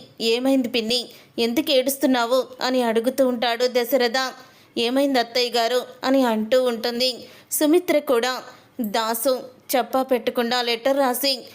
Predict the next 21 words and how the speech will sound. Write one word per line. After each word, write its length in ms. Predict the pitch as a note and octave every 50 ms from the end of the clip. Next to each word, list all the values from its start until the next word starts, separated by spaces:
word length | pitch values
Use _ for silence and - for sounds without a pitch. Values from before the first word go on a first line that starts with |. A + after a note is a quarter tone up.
| - - _ -
ఎక్కడికో 500 | C4+ C4 C4 C4+ - F4 E4 - D4+ C4+
వెళ్ళిపోయాడంట 840 | B3+ A#3 A#3 A3+ A#3+ C4 B3+ D#4 D4+ D4+ D4 C4+ B3+ B3 B3 A3 B3+
సుమిత్ర" 640 | B3+ - B3 A3+ A#3 A3+ A3+ - B3+ C4 C4 A#3 - - - - -
అని 220 | B3 C4 C4+ C4+
ఏడుస్తూ 580 | C4+ B3+ A3+ A3 A3 A3 C4+ C4 - - C4+ A#3+
ఉంటుంది. 640 | A#3+ A#3 A3+ A3+ B3+ B3+ B3 B3+ C#4 C4+ - - - - - - - _ -
అప్పుడే 360 | A#3+ A#3 A3+ - C4+ C4+ C4+
ఇక 360 | C4+ B3+ C4+ C4 B3+ B3+ B3 G#3 - - - -
అది 220 | B3+ A#3+ A3 A#3+
విని 280 | A3 A3+ A3+ A#3 C4 B3
ఒక్కసారి 800 | A3+ A#3 A3 A#3 C4+ C4 C4 C#4+ C4 A#3+ A#3 B3+ C4+ C4 A3 - - - - _ _ _ A#3
దశరథ 460 | G#3+ B3 A#3+ A#3+ D#4+ E4 F4 C4+ C#4+
అయితే 360 | C4+ A#3+ A3+ A3+ - B3 B3+
షాక్ 340 | B3+ - A#3+ G#3+ A3 A3 -
అయిపోతూ, 560 | C4 C4+ C4+ B3+ A#3+ A#3 A3+ A#3+ C4+ C4 B3 B3 - - -
"ఏంటి 320 | A#3 A#3+ A3+ A#3 A#3+ B3+ B3+
పిన్ని, 420 | - C#4 B3 A#3 A#3 A#3 A3+ A#3 - - - - _ _ _ _ _ _ - B3+
తనకి 320 | A#3+ A#3 A3 C4+ C4 G#3+ G#3+ A3+
గతం 340 | G#3+ - C#4 C#4 C#4+ B3+
గుర్తుకులేదు 540 | B3 A#3+ B3 - C4+ D#4+ D4+ C#4+ C#4+ C#4 C4
కదా, 340 | - C4 B3+ C4 C4 C4 -